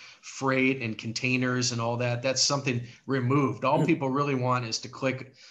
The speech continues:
Speaker 1: on the Amazon website and get their stuff the next day. But the reality is, is we're seeing for the first time that many people are starting, uh,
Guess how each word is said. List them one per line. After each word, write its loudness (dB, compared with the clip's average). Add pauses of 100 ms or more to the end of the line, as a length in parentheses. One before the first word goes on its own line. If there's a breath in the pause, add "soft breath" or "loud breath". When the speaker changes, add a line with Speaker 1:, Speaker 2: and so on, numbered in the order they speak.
(100)
Speaker 1:
on 0
the 2
Amazon 2
website 2
and -6
get -4
their -6
stuff -2
the -8
next -8
day. -10 (340 loud breath)
But 2
the 0
reality 2
is, 2
is -2
we're -2
seeing 2
for -4
the -4
first -4
time -4
that -8
many -4
people -8 (300 soft breath)
are -2
starting, 0
uh, -6